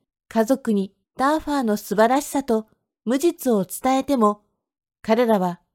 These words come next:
中共の嘘偽りの宣伝を信じて、私の話に耳を貸そうとしませんでした。当時、私はとても心が苦しかったのです。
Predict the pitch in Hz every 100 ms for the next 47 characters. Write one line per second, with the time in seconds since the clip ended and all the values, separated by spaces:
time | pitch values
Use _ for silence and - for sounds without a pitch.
0 | _ _ - 294 285 - 233 196 185 185
1 | _ 269 277 302 240 185 - 247 254 262
2 | 254 240 254 277 277 277 277 269 285 285
3 | 247 220 208 202 _ _ _ _ _ _
4 | 175 180 233 - 240 233 233 240 - 226
5 | 208 _ _ _ - 185 240 320 277 202
6 | 185 - 269 269 277 - 240 269 294 294
7 | 254 240 - 196 - _ _ _ _ _
8 | _ _ _ - 240 226 196 190 _ _
9 | _ _ _ _ 165 165 226 - 254 247
10 | 240 254 240 247 _ _ - 180 247 277
11 | 254 214 _ - 220 269 - 285 - 254
12 | 226 214 -